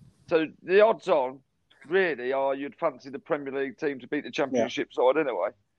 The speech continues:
Speaker 1: Fuck off. The Championship lads have worked their bollocks off for the season to get in the playoffs,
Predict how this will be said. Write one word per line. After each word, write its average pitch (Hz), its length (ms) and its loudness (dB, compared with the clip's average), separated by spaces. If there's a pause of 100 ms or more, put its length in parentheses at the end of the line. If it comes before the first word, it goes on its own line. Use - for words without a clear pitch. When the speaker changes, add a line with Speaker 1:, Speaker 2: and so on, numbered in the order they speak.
(400)
Speaker 1:
Fuck 190 220 2
off. 143 220 4 (220)
The 160 80 -4
Championship 175 640 2
lads 143 320 2
have 147 120 -4
worked 165 200 6
their 143 100 -4
bollocks 170 400 2
off 127 260 0
for 139 100 -8
the 139 120 -4
season 123 520 -4 (400)
to 147 80 -6
get 185 220 4
in 190 80 -4
the 180 80 -2
playoffs, 139 760 0